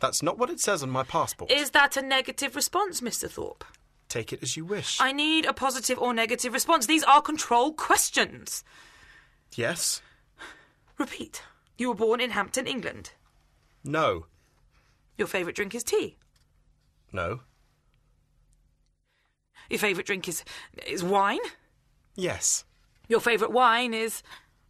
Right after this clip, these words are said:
Speaker 1: Italian.
Speaker 2: Your favourite Italian wine is?
Speaker 1: Chianti. It has a light, fruity palate with a soft bouquet and is a particularly suitable accompaniment to
Speaker 2: Chicken!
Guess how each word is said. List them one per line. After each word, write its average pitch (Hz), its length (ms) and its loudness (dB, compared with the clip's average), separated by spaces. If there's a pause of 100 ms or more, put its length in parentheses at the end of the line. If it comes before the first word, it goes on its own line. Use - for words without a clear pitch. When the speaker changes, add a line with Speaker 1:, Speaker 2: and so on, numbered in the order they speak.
Speaker 1:
Italian. 113 520 -6 (840)
Speaker 2:
Your 190 100 -2
favourite 214 460 -4
Italian 208 560 -2
wine 190 440 -4
is? 190 320 -14 (380)
Speaker 1:
Chianti. 139 520 -4 (380)
It 160 140 0
has 147 220 2
a 135 120 2
light, 143 340 0
fruity - 380 -4
palate 110 460 -4
with 120 100 -4
a 113 60 2
soft - 380 -2
bouquet 104 480 -4 (260)
and 143 160 2
is 139 100 -2
a 151 60 -2
particularly 247 800 -6
suitable 120 540 -2
accompaniment 120 720 -4
to 123 180 -2
Speaker 2:
Chicken! 392 380 4